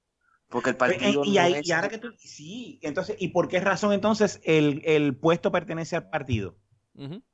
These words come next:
Speaker 1: Ahora, bajo la ley nueva, pero la ley, yo estoy hablando bajo
Speaker 3: No,
Speaker 1: la ley
Speaker 3: siempre, si un,
Speaker 1: anterior.
Speaker 3: si uno se va, si un, si un candidato se va, le pertenece al partido, no le
Speaker 1: Era, eh,
Speaker 3: pertenece a
Speaker 1: era, era, era,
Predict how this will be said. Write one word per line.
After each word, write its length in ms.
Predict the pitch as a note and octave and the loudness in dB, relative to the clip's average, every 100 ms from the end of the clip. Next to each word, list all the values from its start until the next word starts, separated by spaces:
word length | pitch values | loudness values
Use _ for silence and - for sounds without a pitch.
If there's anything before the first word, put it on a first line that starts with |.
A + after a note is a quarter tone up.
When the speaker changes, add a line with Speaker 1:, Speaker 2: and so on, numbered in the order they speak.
| _ | _
Speaker 1:
Ahora, 460 | - G#2 G#2 C#3+ C3 | -2 0 2 2 0
bajo 220 | A2+ B2 | 0 0
la 80 | A#2 | -2
ley 220 | A2+ - | -6 -12
nueva, 380 | C3+ C3+ D3+ A#2+ - - | -4 -2 0 -2 -4 -6
pero 180 | A#2 A2+ | -4 -2
la 120 | G#2+ | -2
ley, 120 | A2+ - | -4 -12
yo 80 | |
estoy 240 | - - D3 | -18 -10 -6
hablando 220 | D3 D#3+ | -4 -2
bajo 180 | D#3 B2+ | -2 0
Speaker 3:
No, 20 | |
Speaker 1:
la 60 | A#2 | -2
ley 60 | A2+ | -2
Speaker 3:
siempre, 320 | C3+ C#3+ C4+ | -4 -2 -2
si 80 | A#2+ | -2
un, 100 | E3 | -2
Speaker 1:
anterior. 80 | - | -2
Speaker 3:
si 80 | E3+ | -4
uno 160 | D#3+ E3 | -4 -4
se 120 | G3 | -2
va, 160 | D#3 D#3 | -2 -4
si 120 | - | -6
un, 160 | D#3+ D3+ | -12 -12
si 100 | D#3+ | -12
un 60 | |
candidato 420 | D3 F3+ F#3 F3 F3 | -8 -6 -4 -6 -6
se 120 | F3+ | -6
va, 180 | D3+ A3+ - - | -6 -8 -14 -10
le 120 | F#3 | -8
pertenece 340 | D#3 D3 D3 | -8 -10 -10
al 60 | D#3+ | -8
partido, 380 | C#3+ - A#2+ F3+ | -10 -10 -10 -8
no 60 | |
le 40 | - | -2
Speaker 1:
Era, 100 | D3+ | 0
eh, 40 | |
Speaker 3:
pertenece 340 | - D3 B2+ A#2+ | 2 0 -4 -14
a 40 | |
Speaker 1:
era, 200 | G2 D3 D#3 | -12 -10 -10
era, 180 | - C#3+ _ _ _ - | -10 -12 _ _ _ -8
era, 320 | B2+ C#3 | -2 0